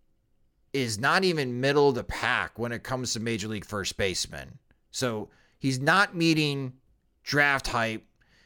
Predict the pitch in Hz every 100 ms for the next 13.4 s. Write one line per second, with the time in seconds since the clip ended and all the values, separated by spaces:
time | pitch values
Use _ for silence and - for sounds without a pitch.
0 | _ _ _ _ _ 117 113 156 185 170
1 | 180 165 156 147 143 143 139 131 127 104
2 | 110 98 107 107 127 - 156 147 139 -
3 | 139 127 123 107 120 117 - 113 107 85
4 | 80 73 67 _ _ _ _ _ _ -
5 | 170 220 - 208 214 190 180 147 170 170
6 | 160 175 147 139 135 135 135 143 143 143
7 | 147 143 139 - 147 135 139 131 - 139
8 | 123 139 120 127 110 123 156 147 117 131
9 | 131 127 127 117 104 139 160 120 107 113
10 | 117 123 120 127 120 127 131 131 131 123
11 | 113 - 127 123 - 123 117 123 120 113
12 | 120 113 110 120 110 - 113 120 92 110
13 | 139 131 120 -